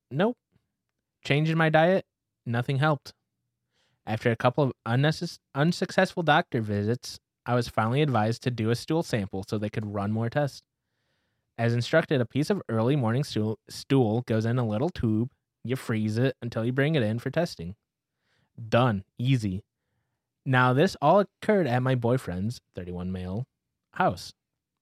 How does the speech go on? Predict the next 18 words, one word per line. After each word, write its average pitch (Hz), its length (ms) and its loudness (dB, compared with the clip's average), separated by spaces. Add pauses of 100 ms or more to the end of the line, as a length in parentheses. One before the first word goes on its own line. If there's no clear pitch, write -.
(360)
A 120 80 -2
day 123 340 2
after 151 360 2
storing 170 480 0
my 185 120 0
sample 131 380 -2
in 156 200 0 (120)
his 151 200 -2
freezer, 107 500 -2 (260)
we 120 200 0
break 127 300 2
up. 156 200 2 (1000)
Finally. 104 800 -2 (1000)
I 117 40 -2
take 117 220 0
all 113 160 6
my 196 120 4
belongings 143 680 2